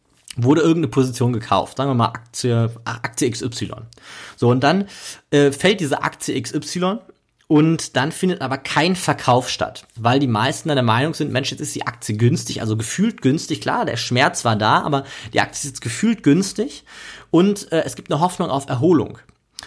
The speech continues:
Und weitere Verluste tun auch nicht wirklich, wirklich mehr weh. Also dieser erste Verlust tut deutlich mehr weh als die, die darauf folgenden weiteren Verluste. Und irgendwann ist es dann so, dass, äh, keine Ahnung, die Aktie fünfundzwanzig Prozent im Verlust ist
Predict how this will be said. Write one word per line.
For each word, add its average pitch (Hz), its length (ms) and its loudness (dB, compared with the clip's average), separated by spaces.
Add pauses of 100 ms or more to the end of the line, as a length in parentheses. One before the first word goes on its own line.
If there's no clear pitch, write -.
(320)
Und 147 320 4
weitere 175 360 2
Verluste 165 480 0
tun 196 240 -8
auch 143 240 0
nicht 147 240 -2
wirklich, 135 520 -2
wirklich 120 540 -6
mehr 123 540 4
weh. 123 200 0
Also 95 160 -8
dieser 113 200 -2
erste 143 340 -4
Verlust 147 380 2
tut 135 160 -10
deutlich 127 320 2
mehr 147 300 2
weh 147 100 -2
als 120 260 -6
die, 117 220 -4 (400)
die 120 100 0
darauf 117 300 2
folgenden 120 560 4
weiteren 95 400 -2
Verluste. - 560 -10 (960)
Und 135 100 2
irgendwann 175 340 4
ist 170 100 -2
es - 80 -6
dann 147 180 4
so, 147 220 2 (400)
dass, - 380 2
äh, 127 260 2
keine 131 240 0
Ahnung, 123 180 0
die - 80 -6
Aktie - 260 -8
fünfundzwanzig 156 440 -4
Prozent 131 280 0
im - 60 -6
Verlust 135 460 2
ist 220 300 -2